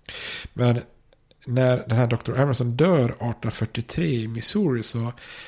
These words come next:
eh, har, han har ganska nyligen då skaffat sig en ny fru då, som är, och den här nya,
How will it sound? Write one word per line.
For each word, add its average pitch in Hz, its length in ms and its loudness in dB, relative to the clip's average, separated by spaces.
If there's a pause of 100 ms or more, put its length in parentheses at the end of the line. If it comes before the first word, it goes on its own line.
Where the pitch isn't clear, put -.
(280)
eh, 107 160 0
har, 117 240 2
han 127 140 2
har 123 360 2
ganska 127 260 -2
nyligen 127 500 -2
då 110 60 -2
skaffat 107 400 -6
sig 110 160 -6
en 120 140 -4
ny 165 180 -2
fru - 500 -4
då, - 200 -14
som 123 240 -12
är, 107 100 -10 (300)
och 123 220 -12
den 110 120 -4
här 120 160 2
nya, 127 480 0